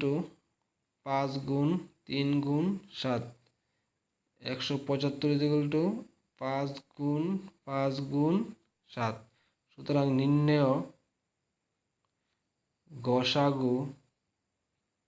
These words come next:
দেখো কি কমন আছে তিনটার মধ্যে, এখানে একটি পাঁচ, এখানেও একটি পাঁচ, এখানে পাঁচ, তাহলে একটি পাঁচ কমন আসবে। দেখো এরপর কি কমন আছে, দুই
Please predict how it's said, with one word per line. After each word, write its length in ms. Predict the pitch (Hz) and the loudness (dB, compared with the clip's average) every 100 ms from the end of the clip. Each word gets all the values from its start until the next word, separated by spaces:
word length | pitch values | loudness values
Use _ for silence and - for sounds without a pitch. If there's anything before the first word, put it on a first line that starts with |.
| _ _ _ _ _ _ _ _ _ _ _ _ _ _ _ _ _ _ _ _ - | _ _ _ _ _ _ _ _ _ _ _ _ _ _ _ _ _ _ _ _ -8
দেখো 180 | 131 131 | -2 0
কি 80 | 160 151 | 2 4
কমন 180 | 151 151 | 6 6
আছে 120 | 147 151 | 4 2
তিনটার 280 | 156 151 151 | 4 4 4
মধ্যে, 220 | 147 151 151 - _ _ 131 | 2 0 -2 -8 _ _ -6
এখানে 180 | 139 143 | -2 -2
একটি 140 | 147 147 | 0 4
পাঁচ, 200 | 151 151 147 | 8 6 6
এখানেও 220 | 131 139 143 | 0 2 2
একটি 120 | 151 151 | 2 2
পাঁচ, 120 | 151 139 | 2 2
এখানে 180 | 135 131 | 2 2
পাঁচ, 140 | 123 - - - _ _ _ _ _ _ | 2 -2 -10 -20 _ _ _ _ _ _
তাহলে 160 | 127 127 | -10 -8
একটি 140 | 127 151 151 | -4 -2 2
পাঁচ 180 | 143 143 | 4 2
কমন 200 | 143 135 131 | -2 -2 0
আসবে। 260 | 131 127 131 131 - _ _ _ _ _ _ - | 0 -2 -6 -8 -18 _ _ _ _ _ _ -6
দেখো 160 | 127 139 | -2 0
এরপর 200 | 135 143 143 | 2 2 2
কি 80 | 147 | 2
কমন 180 | 147 147 143 | 2 4 2
আছে, 180 | 147 143 147 143 _ _ - | 2 0 0 -6 _ _ -12
দুই 220 | 131 143 | 4 6